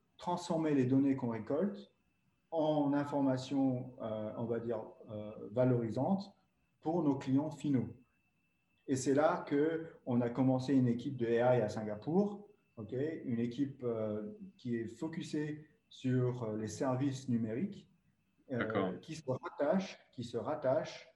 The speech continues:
Speaker 1: à nos systèmes de base de recharge.
Speaker 2: Alors,
Speaker 1: Et
Speaker 2: ça,
Speaker 1: on
Speaker 2: c'est
Speaker 1: a
Speaker 2: intéressant. Alors, ju-, juste pour comprendre, en fait, là,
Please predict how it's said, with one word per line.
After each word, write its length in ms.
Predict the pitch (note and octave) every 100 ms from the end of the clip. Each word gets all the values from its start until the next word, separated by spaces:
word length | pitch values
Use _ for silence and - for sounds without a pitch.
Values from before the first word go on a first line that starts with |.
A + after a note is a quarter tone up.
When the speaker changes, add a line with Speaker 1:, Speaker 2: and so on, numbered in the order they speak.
| _ _ _
Speaker 1:
à 80 | B2
nos 140 | B2+
systèmes 480 | A#2+ - - C#3+ D3+
de 440 | A#2+ A#2+ C#3+ - -
base 300 | - C3 C3+
de 60 | B2+
recharge. 500 | A#2+ G#2 A2+ - - _ _ - - -
Speaker 2:
Alors, 160 | A2 G2+
Speaker 1:
Et 40 |
Speaker 2:
ça, 80 | B2+
Speaker 1:
on 20 | C3
Speaker 2:
c'est 80 |
Speaker 1:
a 40 | -
Speaker 2:
intéressant. 340 | B2+ C3+ C3+
Alors, 180 | A#2 A2+
ju-, 260 | B2 C#3+ C3+
juste 220 | D3+ D#3+
pour 100 | E3
comprendre, 300 | C#3 F3+ F3+
en 40 |
fait, 160 | D3 D#3+
là, 120 | F3